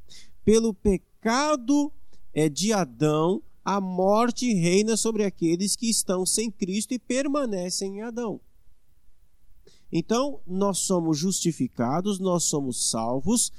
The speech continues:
se estamos em Cristo. Porque é a obediência de Cristo que nos tornará justo, e não a nossa própria obediência.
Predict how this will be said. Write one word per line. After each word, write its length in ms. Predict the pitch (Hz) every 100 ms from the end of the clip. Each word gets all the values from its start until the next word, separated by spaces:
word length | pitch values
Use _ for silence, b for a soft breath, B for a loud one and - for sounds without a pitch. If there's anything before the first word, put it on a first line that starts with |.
| b
se 300 | - - 226
estamos 800 | 202 - - - 185 214 240 254
em 140 | 262 285
Cristo. 540 | - 220 196 - - - - - - - - - - -
Porque 440 | 190 190 202 190 -
é 140 | 156
a 140 | 165 170
obediência 1080 | 175 151 165 147 139 135 165 262 311 294
de 160 | 226 196
Cristo 460 | - 175 233 - 285
que 140 | 285
nos 180 | 277 240
tornará 540 | 226 208 180 160 165
justo, 520 | 220 254 240 - - - - - - -
e 180 | - 220
não 400 | 220 226 294 311
a 100 | 240
nossa 460 | 180 156 170 - 240
própria 380 | - 156 151 202
obediência. 680 | 185 208 220 214 202 -